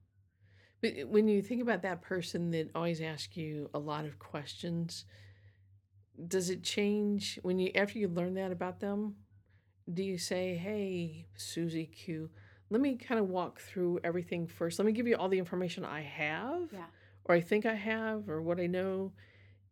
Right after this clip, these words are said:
Speaker 1: and then ask you questions"?
Speaker 2: Yeah. And I think also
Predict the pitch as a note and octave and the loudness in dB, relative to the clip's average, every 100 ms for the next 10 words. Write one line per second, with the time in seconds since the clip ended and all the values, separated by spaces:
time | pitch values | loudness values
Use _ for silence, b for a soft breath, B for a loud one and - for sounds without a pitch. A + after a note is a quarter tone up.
0 | _ F#3+ G3 G#3 A#3 A#3+ - A#3+ - B3 | _ 4 8 8 8 2 -4 -6 -4 -6
1 | A#3+ - B3 C4 - - - - - _ | -4 -6 -6 -6 -10 -16 -20 -20 -20 _
2 | _ _ _ - _ _ _ _ _ - | _ _ _ -20 _ _ _ _ _ -18
3 | - A#3 F#3+ - _ _ _ _ _ _ | -6 -4 -4 -10 _ _ _ _ _ _
4 | _ _ D4+ D#4 A#3 - A3+ D4 F#4 - | _ _ -4 -2 -4 -6 -6 -4 -4 -4
5 | G#3+ B3+ G#3 F3+ F#3 | -6 -6 -4 -4 -6